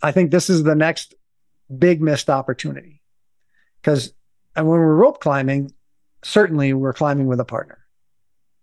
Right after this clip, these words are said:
And they are spending a lot of their time watching us climb. And in general, they see us really well for at least thirty feet. Then, then they do see us, but maybe,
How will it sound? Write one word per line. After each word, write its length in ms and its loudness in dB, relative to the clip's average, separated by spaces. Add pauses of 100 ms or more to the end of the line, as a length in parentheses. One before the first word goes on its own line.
(880)
And 340 0 (140)
they 220 4
are 200 6
spending 480 -2
a 80 0
lot 300 2
of 80 0
their 120 0
time 320 -4
watching 400 -2
us 120 -10
climb. 340 -12 (1040)
And 180 -2
in 80 2
general, 280 4
they 120 2
see 200 2
us 120 0
really 280 4
well 240 2
for 260 -2
at 100 0
least 220 -2
thirty 220 -2
feet. 260 -14 (1400)
Then, 280 2
then 160 4
they 140 4
do 180 2
see 240 2
us, 160 -2
but 180 -4
maybe, 400 0